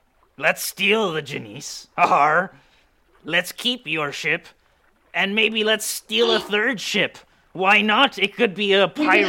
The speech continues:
Speaker 1: pirate
Speaker 2: a
Speaker 1: nautical
Speaker 2: fleet.
Speaker 1: adventure. We could have a fleet. And
Speaker 2: Oh.
Speaker 1: then we could get out of the Saint Lawrence River with three ships. You could have, you could captain the barge, Pepper.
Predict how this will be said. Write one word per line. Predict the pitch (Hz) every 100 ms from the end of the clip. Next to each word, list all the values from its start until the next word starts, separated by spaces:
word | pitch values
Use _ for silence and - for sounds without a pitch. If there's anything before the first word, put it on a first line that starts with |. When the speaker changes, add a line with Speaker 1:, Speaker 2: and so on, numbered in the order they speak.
| 392
Speaker 1:
pirate | 277
Speaker 2:
a | 190
Speaker 1:
nautical | 190 196 294
Speaker 2:
fleet. | 359 403
Speaker 1:
adventure. | 202 170 175 220 - 196 156
We | 208
could | 285 233 226
have | 208 233
a | 247
fleet. | 202 - 240 277 277 - - _ _ _
And | - 156
Speaker 2:
Oh. | 277 -
Speaker 1:
then | 120 156 170 185 190 - _ _ _ _ _ _
we | - 143
could | - 131 -
get | 165 160
out | 160 165
of | 160
the | 147
Saint | 143 - 160 -
Lawrence | 139 147 147 139 143
River | 143 143
with | 139 117
three | - - 143 196
ships. | - 165 165 - - - _ _ _ _ _ _
You | - 110 160
could | 180 160
have, | 165 170
you | 123 165
could | 202 190 -
captain | 190 190 - 240
the | 262
barge, | 226 220 160 151 156 - -
Pepper. | 165 143 156 170